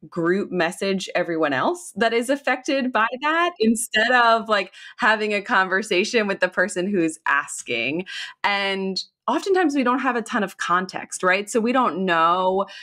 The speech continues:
where that's coming from. So a good reminder to just, like, "Hey, why is this happening? Did I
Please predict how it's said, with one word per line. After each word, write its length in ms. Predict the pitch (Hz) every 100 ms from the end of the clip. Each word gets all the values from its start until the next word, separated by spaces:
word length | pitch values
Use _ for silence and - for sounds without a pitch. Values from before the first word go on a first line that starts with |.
| - -
where 280 | 190 202
that's 300 | 196 170 -
coming 440 | - 147 147 220 269
from. 380 | 294 320 339 339
So 220 | 294 262
a 40 |
good 280 | 226 233 226
reminder 580 | 240 214 170 180 185 185
to 160 | -
just, 300 | 180 160 -
like, 260 | 165 151 - _ -
"Hey, 560 | - 294 254 214 208 214 _ _ _
why 380 | 190 190 190 214
is 220 | 262 277
this 180 | 254 262
happening? 720 | 165 151 - 160 160 156 160 - 180
Did 180 | 202
I 220 | 202 196